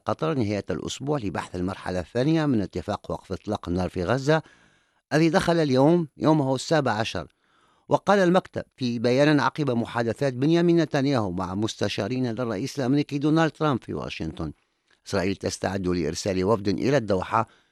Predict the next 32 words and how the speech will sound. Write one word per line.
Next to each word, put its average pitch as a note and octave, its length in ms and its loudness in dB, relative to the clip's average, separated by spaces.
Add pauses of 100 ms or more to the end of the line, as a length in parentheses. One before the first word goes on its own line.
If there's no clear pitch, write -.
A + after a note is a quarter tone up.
(220)
لمناقشة A#2 680 0
تفاصيل A2+ 720 -2
مرتبطة C3+ 560 0
بمواصلة B2 640 -2
تنفيذ A2 520 -4
الاتفاق. E2+ 580 -4 (560)
وأعلنت E3 420 2
حركة A#2 360 -4
حماس G#2 420 -4
من G#2 80 0
جهتها G2+ 640 -2
جاهزيتها D3 960 0 (480)
لبدء C3 340 4
الجولة D3+ 320 0
الثانية D#3+ 360 4
من C3+ 180 6
المفاوضات C3 720 0
التي C#3+ 260 -4
يفترض D#3 460 0
أن D3+ 240 0
تؤدي D3 480 -2 (500)
إلى G#2 180 -2
إطلاق C3 340 -2
سراح A#2+ 480 -2
آخر E3 360 0
الرهائن B2+ 440 0
الأحياء A#2 420 -4
في D#3 100 -6
قطاع A2+ 340 -6
غزة A#2+ 340 -4
وإنهاء C3 460 0
الحرب C3+ 360 -2